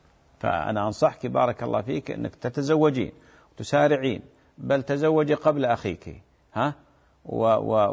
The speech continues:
واحرصي على هذا الأمر، وانوي النية الطيبة، والله بيبارك لك إن شاء الله. أم جابر من اليمن تقول: صديقتها س-، سألتها أو طلبت منها تسأل، تقول: كانت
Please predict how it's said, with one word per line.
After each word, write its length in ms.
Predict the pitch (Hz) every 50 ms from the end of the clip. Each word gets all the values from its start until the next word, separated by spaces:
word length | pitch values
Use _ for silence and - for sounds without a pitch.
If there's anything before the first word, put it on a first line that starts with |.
| 104
واحرصي 640 | 107 104 101 104 98 - - - 151 156 160 - 147 131
على 180 | 123 135 139
هذا 240 | 135 131 135 131 131
الأمر، 340 | 131 135 131 120 98 80 - -
وانوي 340 | - 120 139 143 147 147 147
النية 240 | 147 147 147 143 143
الطيبة، 420 | 139 - - 147 151 156 143 143
والله 260 | 139 143 135 135 131
بيبارك 500 | 127 123 120 113 123 113 101 98 87 85
لك 160 | 85 82 -
إن 60 | 87 80
شاء 220 | - - - -
الله. 200 | - 80 - _ _ _ _ _ _ _ _ _ _ _ _ _ _ _ _ _ _ _ _ _ _ _ _ _ _ _ _ _ _ _ _ _ _ _ _ _ _ _ - - _ _ _ _ _ _ _ _ _ - -
أم 280 | 151 151 147 143 139 135 131 131 127 123 120 60 58 58 55 50 50 50 - - - _ _ _ _ _ _ _ _ _ _ _ _ - - - -
جابر 540 | 107 110 147 160 156 135 110 101 101 - 101
من 280 | 101 101 98 95 90
اليمن 540 | - - 101 101 110 127 117 98 92 90 90
تقول: 280 | - 110 - - 113 101
صديقتها 800 | - - 104 107 104 104 - - 127 - - 107 101 104 104 - - _ _ _ _ _ _ _ _ - -
س-، 160 | 113 - - - - - - -
سألتها 640 | - - - - 113 117 127 131 120 - - 110 110
أو 200 | 113 101 101 107 - - - - -
طلبت 360 | 127 123 120 113 110 - 127
منها 200 | 120 107 101 95
تسأل، 440 | - - 131 - - 90 98 98 98
تقول: 300 | - - - - - -
كانت 640 | - - 170 160 151 135 - - - 131 117 -